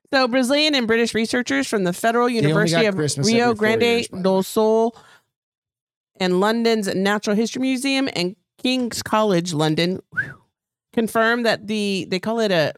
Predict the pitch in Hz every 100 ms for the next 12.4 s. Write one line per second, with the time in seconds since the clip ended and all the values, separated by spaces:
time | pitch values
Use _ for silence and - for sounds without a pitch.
0 | - 190 190 180 185 220 - - 202 202
1 | - 185 185 - - 170 180 208 233 285
2 | 320 349 392 _ _ _ - - _ _
3 | _ - 196 208 226 180 165 - - -
4 | _ _ _ _ _ - 190 196 208 226
5 | 247 247 208 196 185 175 - 190 196 170
6 | 170 170 170 - 160 156 - 160 156 147
7 | - 143 - 185 170 165 202 208 190 262
8 | 330 247 214 247 160 127 78 107 208 -
9 | _ _ - 131 139 - 220 247 226 208
10 | - 311 285 240 233 220 - 269 196 143
11 | 135 127 160 190 277 269 240 214 196 185
12 | 180 180 175 175